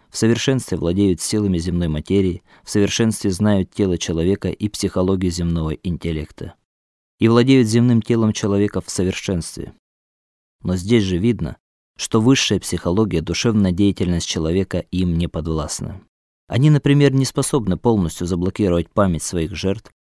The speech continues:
полностью скрыть свои действия от обычных земных гипнологов, от обычных людей. Поэтому им приходится применять тактику дезинформации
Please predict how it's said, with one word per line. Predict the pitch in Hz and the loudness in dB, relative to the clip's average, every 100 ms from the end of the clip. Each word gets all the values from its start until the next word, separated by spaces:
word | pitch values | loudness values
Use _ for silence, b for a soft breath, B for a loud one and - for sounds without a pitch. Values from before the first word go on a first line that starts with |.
| _ _ _ | _ _ _
полностью | 117 113 107 - 98 | 2 4 4 2 -6
скрыть | - 110 110 | -6 -2 -2
свои | - 98 90 | 0 0 2
действия | 101 107 - 92 | 2 0 0 0
от | 92 | 0
обычных | 92 98 107 90 | -2 -2 -2 -4
земных | 95 98 98 | 0 0 0
гипнологов, | 82 80 90 95 95 92 - | -2 -4 -2 0 0 -4 -6
от | 110 85 | -6 -4
обычных | 78 82 85 78 80 | -4 -6 -6 -6 -6
людей. | 78 73 71 - _ _ _ _ _ - | -6 -8 -10 -16 _ _ _ _ _ -2
Поэтому | 90 110 82 | 0 0 0
им | 85 82 | -2 -2
приходится | 92 110 101 - 95 | 0 0 0 -2 -4
применять | 95 98 101 90 | 0 2 2 0
тактику | - 101 - 92 87 | -2 -2 -2 -4 -4
дезинформации | 85 92 92 85 101 107 - 90 | -4 -4 -4 -2 -2 0 -2 -4